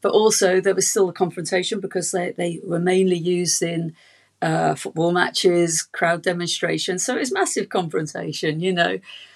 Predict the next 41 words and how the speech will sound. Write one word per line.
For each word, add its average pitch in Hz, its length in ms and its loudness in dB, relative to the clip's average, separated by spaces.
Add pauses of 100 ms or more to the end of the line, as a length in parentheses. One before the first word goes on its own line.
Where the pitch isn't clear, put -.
(180)
And 220 340 6
so 226 460 0
I 208 80 0
then 247 180 0
thought, 202 400 -2 (140)
"Oh, 175 320 -4 (500)
I 185 100 -4
love 214 240 -4
water, 185 600 -2
I 170 80 -8
love 180 240 -8
diving. 190 680 -2 (420)
Uh, 196 160 4
sorry, 196 260 2
I 180 100 2
love 190 200 -4
swimming, 190 640 -4
I 180 80 -4
love 185 160 -4
anything 240 340 -4
to - 120 -14
do 190 140 -2
with 175 140 -8
water." 175 320 -6
I'd 160 140 -6
never 175 180 -2
dived. 160 400 -4 (220)
I 196 60 -2
thought, 180 220 2
"What 202 60 0
about 185 280 2
the 185 100 2
underwater 190 380 0
search - 380 0
team?" 175 380 -2
And - 100 -4
I 196 40 -4
thought, - 200 -4
"There's 196 160 -4
no 247 240 4
way 185 480 2